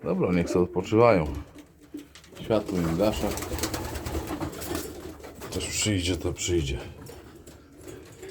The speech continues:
Tu bym musiał zrobić jakąś klapkę do zamykania. Żeby nic tu... Coś takiego.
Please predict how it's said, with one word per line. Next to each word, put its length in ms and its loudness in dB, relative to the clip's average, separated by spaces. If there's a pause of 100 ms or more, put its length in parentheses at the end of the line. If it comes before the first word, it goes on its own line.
(720)
Tu 80 -6
bym 200 0
musiał 240 2
zrobić 420 4
jakąś 300 0
klapkę 400 8
do 100 2
zamykania. 580 4 (4000)
Żeby 280 4
nic 160 6
tu... 140 -2 (4000)
Coś 180 -4
takiego. 380 -2